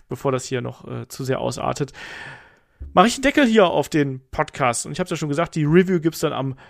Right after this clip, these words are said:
Sonntagabend zu etwas späterer Stunde, ähm, mit Kai, Chris und mir. Da werden wir es dann auf jeden Fall natürlich uns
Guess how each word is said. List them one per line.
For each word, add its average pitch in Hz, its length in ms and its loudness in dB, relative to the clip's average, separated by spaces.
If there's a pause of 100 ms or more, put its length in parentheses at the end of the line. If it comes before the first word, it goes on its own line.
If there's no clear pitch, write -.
(140)
Sonntagabend 160 1080 0
zu 170 100 -6
etwas 151 200 -6
späterer 160 480 4
Stunde, 208 440 2 (340)
ähm, 147 320 -6
mit 160 340 -4
Kai, 131 420 2 (280)
Chris - 460 -2
und 127 220 -4
mir. 185 380 6
Da 120 120 -8
werden 123 140 -4
wir 123 60 -4
es 120 80 -12
dann 123 120 -12
auf 113 140 -14
jeden 127 120 -10
Fall 127 200 -8
natürlich 120 380 -14
uns 123 220 -12